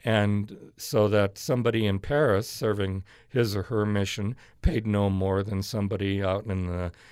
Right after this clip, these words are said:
in the rural area of Mexico or Ghana or wherever. And, uh, this deeply re-, reduced the burden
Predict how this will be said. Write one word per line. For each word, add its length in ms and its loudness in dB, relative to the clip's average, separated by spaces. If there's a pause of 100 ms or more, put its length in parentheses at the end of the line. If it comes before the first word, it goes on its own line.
(180)
in 140 -2
the 100 0
rural 400 4
area 380 2
of 80 0
Mexico 680 -4
or 420 -2 (140)
Ghana 440 0
or 120 -4
wherever. 580 -2 (760)
And, 540 2 (160)
uh, 420 2
this 480 2 (1080)
deeply 500 2
re-, 280 -2
reduced 640 -2
the 80 -8
burden 520 0